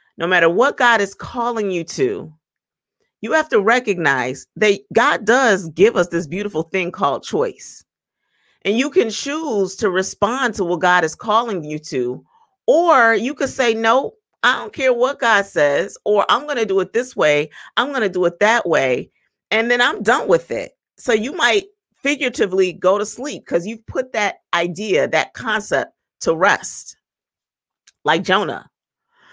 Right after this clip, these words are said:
But then what you might start to realize is things are happening all around you because of your disobedience.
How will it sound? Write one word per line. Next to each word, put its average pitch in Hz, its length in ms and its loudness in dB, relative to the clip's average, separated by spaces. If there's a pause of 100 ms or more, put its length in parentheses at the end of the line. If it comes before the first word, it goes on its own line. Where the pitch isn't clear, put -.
(280)
But 208 140 2
then 269 120 2
what 247 180 0
you 254 80 -2
might 220 200 0
start 190 260 0
to 170 100 -8
realize 165 680 0
is 120 380 -4 (340)
things 285 380 -6
are 190 180 2
happening 156 880 -2 (1160)
all 269 340 6
around 247 460 0
you 151 460 -4 (520)
because 311 580 -4
of 220 140 -2
your 190 160 2
disobedience. 165 1160 -4